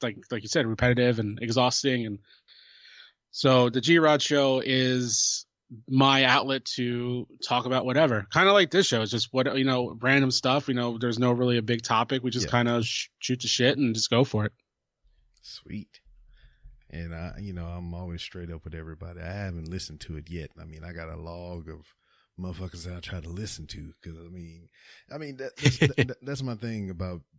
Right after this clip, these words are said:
Speaker 2: I call myself an independent podcaster. I mean, it's, we the, the least known in the podcasting community. And, um,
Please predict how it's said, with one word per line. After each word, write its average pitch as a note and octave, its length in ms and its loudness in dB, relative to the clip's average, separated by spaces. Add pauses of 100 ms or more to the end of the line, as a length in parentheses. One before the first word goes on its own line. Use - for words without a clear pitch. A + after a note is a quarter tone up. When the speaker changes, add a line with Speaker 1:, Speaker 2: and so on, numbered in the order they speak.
(380)
Speaker 2:
I G#2 100 -12
call G#2 220 -12
myself F#2+ 320 -14
an D#2+ 80 -12
independent F2+ 500 -8
podcaster. D2 680 -16
I D#2 40 -16
mean, F2 260 -14
it's, F2 220 -12 (100)
we G2+ 260 -6
the, F2 440 -10 (500)
the F2+ 140 -12
least A2 320 -6
known G#2 640 -6 (100)
in G2+ 120 -8
the F#2 80 -8
podcasting F#2+ 760 -8
community. F2+ 560 -10 (760)
And, F#2 200 -6
um, E2+ 560 -8